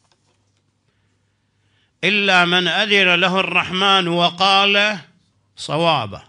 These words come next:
إلا بعض الناس يتكلمون، الباقي ما يتكلم. يسألون الصادق صلوات الله عليه، يقولون: "يا ابن رسول الله، من الذين يقولون صوابا؟"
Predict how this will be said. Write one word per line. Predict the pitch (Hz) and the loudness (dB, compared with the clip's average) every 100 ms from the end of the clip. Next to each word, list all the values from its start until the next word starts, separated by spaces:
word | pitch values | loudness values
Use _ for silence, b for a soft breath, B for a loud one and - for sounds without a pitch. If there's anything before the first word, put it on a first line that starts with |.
| _ _ _ _ _ _ _ _ _ _ _ | _ _ _ _ _ _ _ _ _ _ _
إلا | 226 240 160 | -8 -4 -2
بعض | 147 160 165 | -2 -6 -6
الناس | 196 233 233 | -8 -8 -8
يتكلمون، | 160 - 127 101 95 113 | -10 -12 -14 -14 -18 -14
الباقي | 185 180 | -14 -14
ما | 208 | -16
يتكلم. | 240 - 104 - _ _ _ _ _ _ _ _ _ _ _ _ _ _ _ _ _ _ _ _ | -16 -18 -20 -20 _ _ _ _ _ _ _ _ _ _ _ _ _ _ _ _ _ _ _ _
يسألون | - - 95 107 123 | -12 -10 -8 -6 -6
الصادق | 107 - 113 117 110 | -4 -6 -6 -12 -12
صلوات | - 101 87 82 85 | -16 -14 -16 -16 -16
الله | 90 85 | -16 -16
عليه، | 87 90 | -16 -18
يقولون: | 90 117 131 | -16 -14 -14
"يا | 113 | -14
ابن | 101 101 | -12 -14
رسول | 98 - 92 | -14 -18 -20
الله، | 95 110 110 98 _ _ _ _ _ _ _ _ _ _ _ _ _ _ | -20 -20 -20 -20 _ _ _ _ _ _ _ _ _ _ _ _ _ _
من | 135 90 110 | -16 -12 -10
الذين | 147 135 117 110 107 | -10 -10 -8 -6 -6
يقولون | 98 92 101 95 92 85 | -8 -10 -12 -12 -10 -10
صوابا؟" | 85 - 76 71 - - - | -12 -14 -14 -14 -16 -20 -20